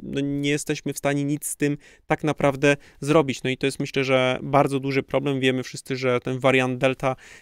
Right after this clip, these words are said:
jest w Azji, no a wszystko praktycznie bierzemy z Azji. No i to moim zdaniem jest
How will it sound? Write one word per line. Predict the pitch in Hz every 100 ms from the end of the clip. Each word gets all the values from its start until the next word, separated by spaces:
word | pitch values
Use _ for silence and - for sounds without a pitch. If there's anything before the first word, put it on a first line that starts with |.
| _
jest | 143 139 - -
w | 131 131 123 123
Azji, | - 147 156 139
no | 135 131
a |
wszystko | 127 - 143 - -
praktycznie | 127 - 135 - 131
bierzemy | 131 131 127
z | 120
Azji. | - 147 196 - - -
No | 170
i | 190 - -
to | 170
moim | 180 165 151
zdaniem | 135 156 160
jest | 143 -